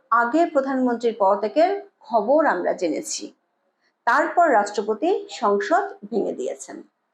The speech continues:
পাঁচ নম্বর প্রশ্নটি সবচেয়ে গুরুত্বপূর্ণ, সেটি হলো শেখ হাসিনা দাবি করেছেন তিনি এখনো বাংলাদেশের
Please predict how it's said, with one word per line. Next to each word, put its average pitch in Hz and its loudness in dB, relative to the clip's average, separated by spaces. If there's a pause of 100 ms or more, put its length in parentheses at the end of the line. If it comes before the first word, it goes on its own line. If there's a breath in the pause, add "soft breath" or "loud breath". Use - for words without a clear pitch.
(240)
পাঁচ 330 0
নম্বর 311 2
প্রশ্নটি 226 0 (240)
সবচেয়ে 392 -2
গুরুত্বপূর্ণ, 165 -4 (100)
সেটি 262 -2
হলো 262 2 (380 loud breath)
শেখ 285 -2
হাসিনা 302 2 (100)
দাবি 220 2
করেছেন 285 2 (340 soft breath)
তিনি 254 0 (140)
এখনো 294 2 (120)
বাংলাদেশের 262 2